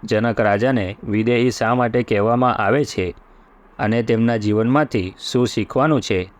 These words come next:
તે જાણીશું. તો આ વીડિયોને અંત સુધી જોજો અને લાઈક અને શેર જરૂર કરજો, જેથી વધુમાં વધુ લોકો સુધી આ સારી માહિતી પહોંચી શકે. તો આવો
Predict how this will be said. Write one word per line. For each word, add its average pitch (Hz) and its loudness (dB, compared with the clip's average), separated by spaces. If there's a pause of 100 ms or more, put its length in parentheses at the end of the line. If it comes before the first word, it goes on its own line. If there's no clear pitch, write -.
તે 123 2
જાણીશું. 92 -2 (520)
તો 107 0
આ 107 0
વીડિયોને 110 0 (180)
અંત 131 -2
સુધી 104 0
જોજો 87 0 (460)
અને 123 0
લાઈક 101 0
અને 120 -2
શેર 139 -2
જરૂર 117 0
કરજો, 87 -2 (420)
જેથી 110 0 (200)
વધુમાં 117 2
વધુ 110 2
લોકો 110 0
સુધી 107 0 (140)
આ 123 0
સારી 113 0
માહિતી 113 0 (100)
પહોંચી 104 0
શકે. 85 -4 (640)
તો 131 2
આવો 123 2